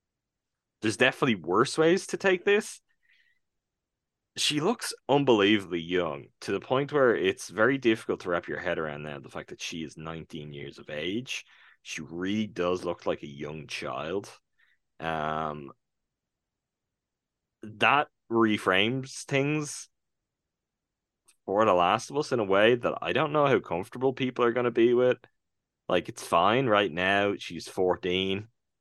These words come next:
Uh, maybe that works. By the time a second season comes around and Ellie has gone through a lot,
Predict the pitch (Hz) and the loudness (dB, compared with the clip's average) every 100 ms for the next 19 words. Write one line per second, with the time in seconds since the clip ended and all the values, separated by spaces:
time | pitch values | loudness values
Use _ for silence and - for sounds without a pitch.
0 | _ _ - 78 76 76 78 78 _ - | _ _ -12 -8 -4 -2 -2 -6 _ -8
1 | 98 90 85 82 64 80 101 101 - - | -4 -2 -2 -2 -2 0 2 2 0 -2
2 | 90 87 113 120 101 95 123 117 123 120 | 0 2 0 2 0 0 -2 -2 0 -2
3 | 127 135 127 120 117 117 120 95 82 92 | -2 -4 -2 2 4 4 2 0 0 0
4 | 95 90 78 90 90 - 90 73 76 90 | 0 -2 -2 -4 -4 -4 -4 -2 0 6
5 | 95 110 | 6 4